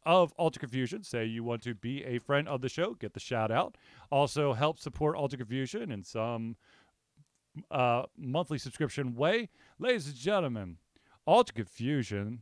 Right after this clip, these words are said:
survives on the love of support of viewers or fans like you, and that is why. Then so we have a Patreon page. Patreon lets you, the fans, lovers, haters, demigods, interdimensional beings, gods, demons,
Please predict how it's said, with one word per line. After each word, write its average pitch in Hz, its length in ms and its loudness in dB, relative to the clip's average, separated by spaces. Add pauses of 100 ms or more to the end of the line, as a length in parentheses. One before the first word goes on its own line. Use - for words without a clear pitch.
(140)
survives 143 680 2
on 104 80 -4
the 98 60 -6
love 127 360 0
of 117 120 -10
support - 680 -2 (460)
of 98 220 -4 (120)
viewers 170 480 0
or 120 220 0
fans 202 480 -2
like 143 320 -2
you, 104 120 -2
and 95 140 -4
that 214 100 0
is 143 140 -4
why. 165 300 2
Then 120 280 -4
so 214 240 4
we 220 200 -2
have 156 200 4
a 214 120 0 (460)
Patreon 120 580 0
page. 87 380 -6 (420)
Patreon 208 540 4
lets 196 240 4
you, 220 280 4
the 113 120 0
fans, 175 400 4
lovers, 147 340 2
haters, 139 380 2
demigods, 135 500 2
interdimensional 110 580 0
beings, 165 400 0
gods, 185 420 6
demons, 254 520 -2